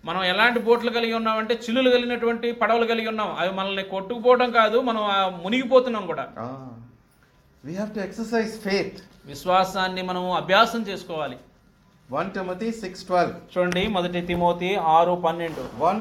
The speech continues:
Speaker 2: Timothy six twelve.
Speaker 1: మొదటి తిమోతి ఆరో అధ్యాయము.
Speaker 2: All together loudly.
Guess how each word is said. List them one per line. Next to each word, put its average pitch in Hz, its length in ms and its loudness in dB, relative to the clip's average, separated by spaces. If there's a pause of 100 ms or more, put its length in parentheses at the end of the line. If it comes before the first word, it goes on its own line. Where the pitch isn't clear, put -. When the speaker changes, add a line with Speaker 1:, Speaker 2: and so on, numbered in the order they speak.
Speaker 2:
Timothy 202 320 -6
six 202 240 -10 (200)
twelve. 165 200 4 (120)
Speaker 1:
మొదటి 175 720 -4 (100)
తిమోతి 165 680 -4 (600)
ఆరో 160 260 4
అధ్యాయము. 165 680 -4 (680)
Speaker 2:
All 220 240 8
together 214 340 0
loudly. 202 340 0